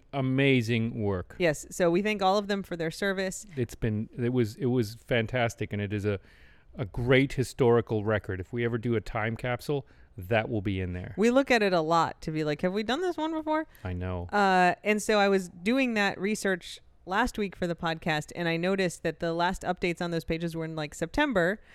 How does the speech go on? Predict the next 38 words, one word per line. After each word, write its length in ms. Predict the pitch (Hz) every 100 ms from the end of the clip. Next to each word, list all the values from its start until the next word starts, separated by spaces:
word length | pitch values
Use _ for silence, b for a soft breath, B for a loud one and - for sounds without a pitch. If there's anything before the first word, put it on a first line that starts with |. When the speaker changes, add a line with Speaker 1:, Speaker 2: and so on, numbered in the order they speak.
| b
Speaker 2:
So 440 | - 190 175 165 -
whoever 320 | 170 190 190 180
was 160 | 175
maintaining 440 | 165 175 233 233 214
it 180 | 190
has 240 | 165 165 156
found 380 | 185 160 156 151 - -
admittedly 480 | 175 202 196 170 160
better 240 | 185 185
things 280 | 170 160 147
to 80 | 156
do 120 | 156
with 100 | 151
their 120 | 147
time. 420 | 151 196 175 165 160 -
Speaker 1:
<laughs> 260 | 151 -
Speaker 2:
Uh, 320 | 180 175 170 170
<laughs> 180 | - 240
so 200 | - 220
if 80 | 208
anybody 360 | 311 330 240 233
else 340 | 294 277 - B B B
wants 260 | 208 226 -
to 60 | 226
pick 140 | 233
it 80 | 220
up, 140 | 208
I'm 140 | 208 233
gonna 160 | 233
try 160 | 220 214
to 100 | 196
fill 240 | - 190
in 100 | 185
all 140 | 180 175
the 80 |
missing 320 | 175 170 175 165
stuff, 380 | - 156 151 - b b b
um, 480 | - 160 147 143 143